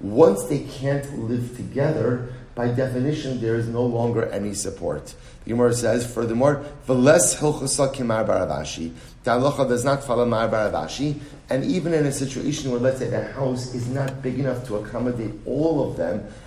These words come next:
and therefore she's going to move, they still have an obligation to support her. Amar Rav Nachman, Amar Shmuel. Tav-, interesting case here. Tavu alina, say, "V'nispaisa,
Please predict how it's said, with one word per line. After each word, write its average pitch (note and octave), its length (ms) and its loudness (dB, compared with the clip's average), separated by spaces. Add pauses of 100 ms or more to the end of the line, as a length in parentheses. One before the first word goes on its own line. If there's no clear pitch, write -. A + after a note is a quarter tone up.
and A#2+ 120 2
therefore C#3 260 4
she's C3 320 -4
going B2+ 320 0
to A#2 80 -4
move, D#3 460 4 (340)
they C#3+ 220 8
still - 400 2
have B2 300 -2
an A#2+ 180 -2
obligation A2+ 840 -4
to G#2 180 -10
support - 540 -8
her. C#2 180 -6 (400)
Amar E3+ 240 10
Rav D3 140 10
Nachman, B2 420 2
Amar A#2+ 160 0
Shmuel. F2 460 -4 (460)
Tav-, C3+ 360 2
interesting C3 480 -4
case F#2+ 240 -4
here. E2 220 -4 (280)
Tavu D#3+ 260 8
alina, A2+ 540 6
say, A#2 200 0
"V'nispaisa, A#2 1040 2